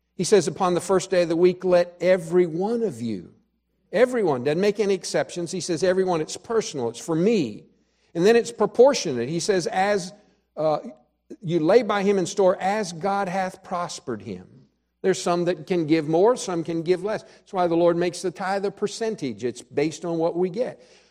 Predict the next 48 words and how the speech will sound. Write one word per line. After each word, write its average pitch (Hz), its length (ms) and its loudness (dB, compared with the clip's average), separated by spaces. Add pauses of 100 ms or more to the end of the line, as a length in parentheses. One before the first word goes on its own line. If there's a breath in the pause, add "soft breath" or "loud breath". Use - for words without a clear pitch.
It, 180 180 6
it 180 140 6
is 185 140 4
proportionate. 208 720 4 (240 soft breath)
And 165 140 -2
then 165 140 2
it's 160 180 -6
through 151 220 0
the 143 120 -4
church. 160 400 0
In 117 100 -6
verse 120 240 -2
number 123 240 -2
one, 143 220 2
he 117 80 -4
said, 113 180 -8
"The 117 80 -8
collection 131 440 -4
for 123 120 -12
the 113 80 -10
saints, 143 380 -8
as 123 100 -8
I 123 80 -4
have 120 140 -10
given 123 200 -8
order 127 260 -4
to 135 200 -8
the 135 220 -6
churches." - 880 -12 (500)
Not 135 220 -10
the 165 80 -2
radio 120 420 0
or 127 160 0
the 123 80 -4
television 113 640 -4
program 107 500 -8
or 113 60 -10
some 127 180 -12
other 117 180 -8
ministry. 107 460 -10
It's 156 120 -16
through 147 140 -10
the 170 120 -8
church. 185 420 -10
It 120 80 -20
comes 135 260 -16
through 143 120 -10
the, 156 140 -6